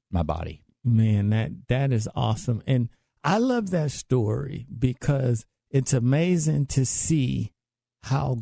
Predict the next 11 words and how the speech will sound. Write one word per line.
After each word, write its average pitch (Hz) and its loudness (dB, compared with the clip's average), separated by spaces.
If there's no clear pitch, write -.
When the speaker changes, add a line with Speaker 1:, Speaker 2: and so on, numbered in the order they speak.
Speaker 2:
God 120 -2
used 151 0
you 113 0
and 127 2
your 107 0
gifts 147 -2
and 135 2
started 135 -2
to 120 -2
show 175 -2
you 127 -2